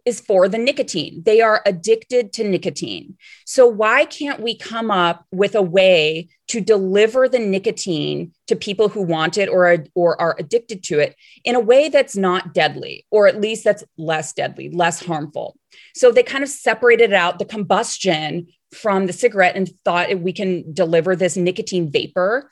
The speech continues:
This is a way to deliver thirty-four million adult smokers a less deadly form of nicotine. And in fact, in the public, certain public health circles, they call it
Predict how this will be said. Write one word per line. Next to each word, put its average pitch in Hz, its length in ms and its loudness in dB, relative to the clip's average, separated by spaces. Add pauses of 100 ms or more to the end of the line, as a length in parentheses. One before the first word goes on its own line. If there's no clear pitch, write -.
(360)
This 302 180 -2
is 359 140 -4
a 320 60 0
way 185 420 4
to 202 100 -12
deliver 185 720 -2
thirty-four 202 580 -2
million 165 460 0
adult 160 480 -2
smokers 147 880 -4 (640)
a 202 180 2
less 175 420 0
deadly 151 520 -2
form 147 520 -6
of 151 80 -4
nicotine. 156 640 -6
And 180 140 0
in 170 60 -2
fact, 170 380 -2
in 175 100 -4
the 175 60 -2
public, 175 420 -4
certain - 600 -8
public 180 260 -6
health 208 300 -4
circles, 180 460 -6
they 196 100 0
call 160 260 -4
it - 160 -4